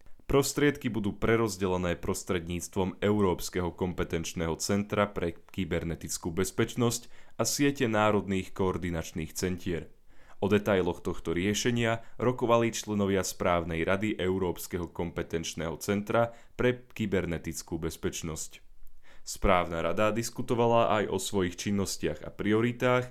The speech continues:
a analyzovala aj nadchádzajúce výzvy pre kybernetickú bezpečnosť v európskom priestore v rámci projektu Digitálna Európa.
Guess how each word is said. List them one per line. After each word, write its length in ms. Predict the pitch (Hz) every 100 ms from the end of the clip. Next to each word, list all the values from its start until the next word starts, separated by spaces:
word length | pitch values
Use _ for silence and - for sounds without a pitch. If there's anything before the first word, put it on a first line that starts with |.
| - - -
a 160 | 113
analyzovala 800 | 127 135 135 131 120 110 117 110
aj 80 | 90 90
nadchádzajúce 800 | 95 - 101 90 85 85 85 87
výzvy 480 | 85 98 98 107 104
pre 240 | 87 - -
kybernetickú 800 | - 87 85 82 80 82 - 87
bezpečnosť 960 | 85 92 - 117 120 117 98 - - -
v 40 | 95
európskom 480 | 87 82 78 - 82
priestore 880 | 92 98 104 - 120 113 110 - -
v 80 | 107
rámci 480 | 120 127 123 120
projektu 640 | - 98 90 - - 90 -
Digitálna 800 | 87 90 92 - 85 80 82 80
Európa. 720 | 87 90 92 85 - 85 -